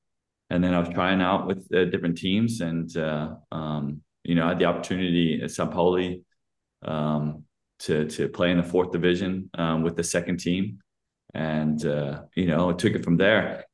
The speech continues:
I made my own path and, and just sticking it out. There were some very, very difficult times,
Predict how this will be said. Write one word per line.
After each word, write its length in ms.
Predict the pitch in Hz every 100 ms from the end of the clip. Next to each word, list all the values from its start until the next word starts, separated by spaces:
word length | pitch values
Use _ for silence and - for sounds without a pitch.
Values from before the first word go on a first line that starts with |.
| _ -
I 140 | 117
made 180 | 123 123
my 160 | 117
own 200 | 117 113
path 360 | 110 113 120 117
and, 320 | 110 104 104
and 580 | 101 104 101 101 - -
just 220 | - 107
sticking 320 | - 117 113 98
it 100 | 90
out. 260 | 98 110
There 100 | 90
were 60 | 85
some 340 | - 82 82
very, 280 | 92 92 98
very 340 | 90 92 92 90
difficult 460 | 92 95 - 85
times, 600 | 98 85 90 98 95 -